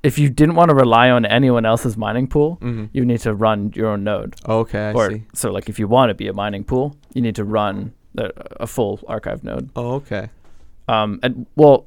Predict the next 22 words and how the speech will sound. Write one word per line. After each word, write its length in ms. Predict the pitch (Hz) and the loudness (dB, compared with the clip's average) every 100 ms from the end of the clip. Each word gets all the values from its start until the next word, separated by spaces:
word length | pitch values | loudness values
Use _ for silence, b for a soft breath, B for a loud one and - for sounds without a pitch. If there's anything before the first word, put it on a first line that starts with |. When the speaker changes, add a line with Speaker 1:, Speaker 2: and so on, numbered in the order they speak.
| - | -4
Speaker 1:
sorry, 300 | - 135 117 | 4 6 6
that's 180 | 139 139 | 4 4
wrong. 140 | 113 | 4
I, 80 | 107 - | 0 0
you 120 | 131 | 4
don't 180 | 160 - | 4 4
actually 320 | 110 131 - | 2 2 2
have 140 | 127 - | 0 2
to 180 | 113 104 - | -2 -2 -2
run 200 | 117 107 | 0 0
an 160 | 98 - | -4 0
archive 520 | 113 113 - 101 98 | 2 2 2 -2 -2
node. 340 | - - - - - | -6 -8 -10 -12 -8
Um, 400 | 101 95 - 120 - b b b b b b | -6 -4 -6 -10 -14 b b b b b b
you 100 | 131 | -4
just 120 | 123 | 0
need 80 | 147 | 0
to 60 | 127 | 2
run 160 | 113 | 2
a 60 | 92 | 0
full 200 | 123 110 | 0 0
node, 320 | 95 90 123 | -2 -6 -10